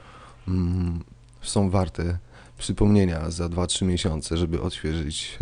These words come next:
jakiemuś użytkownikowi, e, pamięć o tym, co pisał jeszcze niedawno. Nasze, mm, e, wpisy zapamiętane lądują tutaj w prawym górnym rogu okna. Mamy przycisk mem,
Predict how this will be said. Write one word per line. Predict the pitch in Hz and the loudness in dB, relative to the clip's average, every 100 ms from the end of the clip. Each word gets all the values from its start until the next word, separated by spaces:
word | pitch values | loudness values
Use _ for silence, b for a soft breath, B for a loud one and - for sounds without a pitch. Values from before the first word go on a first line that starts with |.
| 80 | -4
jakiemuś | 76 - 85 80 | -4 -2 -2 -2
użytkownikowi, | 85 92 - 87 87 87 82 80 80 90 b b b - - - | -2 -2 -2 -2 0 0 0 -2 -4 -6 b b b -20 -16 -8
e, | 78 - | -6 -6
pamięć | - 95 85 82 82 | 2 4 4 0 -4
o | |
tym, | - 78 | -4 -4
co | - 65 | -4 -6
pisał | - 76 - 65 69 | -6 -6 -4 -4 -4
jeszcze | - - | -4 -4
niedawno. | 80 82 87 110 156 190 B B B B B B - | -4 -4 -4 -4 -8 -10 B B B B B B -6
Nasze, | 123 - 101 - B B B - | -4 -2 -4 -6 B B B -4
mm, | 92 95 92 90 85 - - 82 | 0 2 4 2 0 -6 -8 -2
e, | 92 87 | 0 0
wpisy | - - - 95 80 | -2 -4 0 0 0
zapamiętane | 90 90 92 92 104 82 | 0 2 2 0 0 0
lądują | 87 92 104 87 87 - - - - - - - | 0 2 2 2 -2 -10 -20 -20 -20 -20 -16 -2
tutaj | 104 87 82 | 2 4 2
w | |
prawym | - 85 82 85 | 2 2 2 -2
górnym | 90 85 82 85 | -2 -2 0 0
rogu | 85 85 57 - b b b - - | 0 0 -6 -10 b b b -10 -2
okna. | 90 - 82 | -2 0 -2
Mamy | 78 80 | 0 -2
przycisk | - - 90 - | -4 -6 -6 -4
mem, | 87 55 - | -4 -2 -4